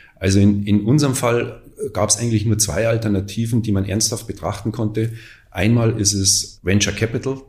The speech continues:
dass man halt Leute anspricht, die einfach mehr Geld zur Verfügung haben. Diese Institutionen scheuen die erste Investition. Weil sie sagen, lass mal das große Risiko andere nehmen und wir kommen dann dazu, wenn's schon ein bisschen läuft und man sich's, äh,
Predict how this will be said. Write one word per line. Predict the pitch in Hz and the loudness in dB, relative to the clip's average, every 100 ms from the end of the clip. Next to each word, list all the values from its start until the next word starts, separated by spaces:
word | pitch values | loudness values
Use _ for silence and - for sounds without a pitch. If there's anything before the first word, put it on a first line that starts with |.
| - | -14
dass | 85 - | -4 0
man | 95 87 | 0 0
halt | 95 | -2
Leute | 87 98 104 - | 0 0 2 0
anspricht, | 95 104 - 104 101 - | 0 0 0 -4 -4 -6
die | - 92 | -6 -2
einfach | 95 101 87 | -2 -4 -4
mehr | 90 95 104 | -2 0 0
Geld | 101 98 104 | 0 0 0
zur | 92 | -2
Verfügung | 90 90 110 120 123 | -4 -4 -2 0 -2
haben. | 117 117 131 135 - - - - - - - - - - - - | -4 -6 -8 -10 -18 -20 -20 -20 -20 -20 -20 -20 -20 -20 -8 0
Diese | 120 123 | 2 4
Institutionen | 117 113 113 120 110 | 2 0 -2 2 2
scheuen | 104 - - 117 120 104 | 2 0 2 2 2 2
die | 101 | 2
erste | 92 95 95 | 2 2 0
Investition. | 78 78 73 - 69 - - _ - - - | -2 -4 -4 -6 -8 -14 -20 _ -20 -20 -6
Weil | 90 | -2
sie | 90 | 2
sagen, | 95 95 | 2 2
lass | 104 104 | 2 2
mal | 110 | 2
das | 104 - | 2 2
große | - 120 120 110 | 2 2 2 0
Risiko | 123 113 117 | 0 0 -2
andere | 113 104 120 127 | 0 2 2 2
nehmen | 127 127 127 | 2 2 0
und | 123 120 101 | 0 2 4
wir | 104 | 4
kommen | 107 117 123 | 2 4 4
dann | 107 107 | 4 4
dazu, | 104 - 131 127 | 2 2 0 2
wenn's | 107 104 | 2 2
schon | 120 110 | 2 2
ein | |
bisschen | 104 101 95 | 2 2 4
läuft | 92 127 127 | 4 4 2
und | 117 | 2
man | 107 104 | 4 4
sich's, | 107 101 - | 2 0 -2
äh, | 117 104 | 0 2